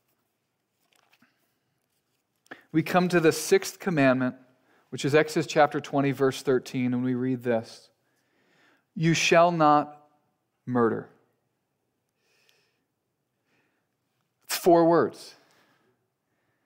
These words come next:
In Hebrew, though, it's just two. Lo ratzak, or something like that.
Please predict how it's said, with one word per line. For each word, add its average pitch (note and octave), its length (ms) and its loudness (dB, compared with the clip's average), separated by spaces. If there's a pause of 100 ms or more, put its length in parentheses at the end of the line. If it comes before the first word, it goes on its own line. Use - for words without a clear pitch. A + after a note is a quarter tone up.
(300)
In C#3 80 -10
Hebrew, F#3 420 2
though, C#3 160 6
it's C3 140 -2
just - 240 -6
two. C#3 320 0 (360)
Lo E3+ 320 6
ratzak, A#2+ 640 -2 (680)
or B2+ 40 -16
something C#3 320 -6
like A2+ 280 -6
that. G2+ 220 -12